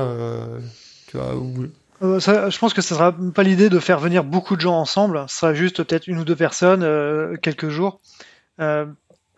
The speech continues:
Speaker 2: après, on a, comme je t'ai dit, on n'a pas beaucoup discuté vraiment, euh, euh, factuellement de comment ça va être, euh, mis en place.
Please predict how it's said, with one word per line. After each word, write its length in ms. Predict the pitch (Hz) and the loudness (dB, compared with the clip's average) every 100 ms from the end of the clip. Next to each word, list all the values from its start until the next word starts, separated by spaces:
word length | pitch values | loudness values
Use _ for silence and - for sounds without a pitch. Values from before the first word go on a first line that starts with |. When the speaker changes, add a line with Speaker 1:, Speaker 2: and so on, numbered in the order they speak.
| _ | _
Speaker 2:
après, 220 | 165 - | -6 0
on 100 | 185 | 2
a, 220 | 165 156 156 | 6 4 2
comme 140 | 156 | -2
je 60 | - | 0
t'ai 60 | 175 | 2
dit, 80 | |
on 60 | 185 | 4
n'a 80 | 151 | 2
pas 120 | 156 | 0
beaucoup 260 | 147 147 180 | -6 -4 -4
discuté 580 | 156 - 165 180 175 | -4 -8 0 4 4
vraiment, 500 | 165 139 156 165 165 | 4 2 0 0 -2
euh, 180 | 147 139 135 _ - 214 | -2 -6 -10 _ -20 -18
euh, 160 | 151 139 | -16 -10
factuellement 540 | 156 - 170 165 175 | -8 0 0 4 2
de 200 | 151 147 - _ | 2 -6 -10 _
comment 280 | 165 165 | -2 2
ça 160 | 165 156 | 2 2
va 240 | 143 151 | 4 4
être, 180 | 151 - | 2 -2
euh, 400 | 143 139 135 139 | -6 -6 -8 -10
mis 120 | 139 151 | -8 -8
en 80 | |
place. 360 | 135 180 180 - | 2 2 2 -4